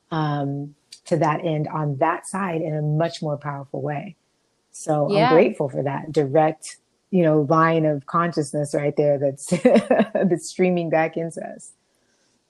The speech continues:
Speaker 2: Right? That's so beautiful. Like, I, I literally just, like, that right there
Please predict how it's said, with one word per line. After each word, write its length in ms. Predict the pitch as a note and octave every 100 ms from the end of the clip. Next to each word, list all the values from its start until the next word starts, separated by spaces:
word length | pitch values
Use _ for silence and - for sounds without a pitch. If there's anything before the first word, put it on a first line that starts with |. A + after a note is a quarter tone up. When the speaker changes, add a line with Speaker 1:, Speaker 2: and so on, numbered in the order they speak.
| _
Speaker 2:
Right? 460 | G3+ G3 G#3 A#3 -
That's 240 | A3 A3 -
so 440 | - G#3 G3 G3
beautiful. 720 | F3 F3+ F3 E3 E3+ E3+ -
Like, 400 | F#3+ E3+ E3 - _ _ _ _ _
I, 220 | F#3 F#3 - F#3
I 160 | F#3
literally 800 | F3+ F3 E3+ E3+ E3+ E3 E3 E3+ _ -
just, 320 | E3+ E3 -
like, 200 | E3+ G3+
that 200 | A3+ A#3
right 200 | G#3+ A3
there 380 | G3 F#3+ G3